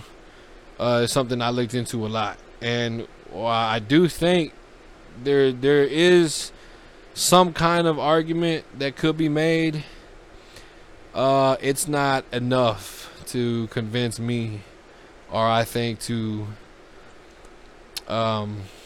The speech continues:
to, um, to make that a practice. Like, it's just not there. It's not in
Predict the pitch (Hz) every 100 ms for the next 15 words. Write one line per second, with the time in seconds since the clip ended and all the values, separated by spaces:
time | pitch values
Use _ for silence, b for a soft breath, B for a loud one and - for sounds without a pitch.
0 | B - - - - - - - - -
1 | - - - - - 98 - 131 123 120
2 | 113 113 110 110 - - 123 113 127 120
3 | - 117 113 - 117 - 131 113 - 107
4 | 104 - 110 113 113 123 135 123 131 123
5 | 104 117 113 113 - 131 117 101 127 117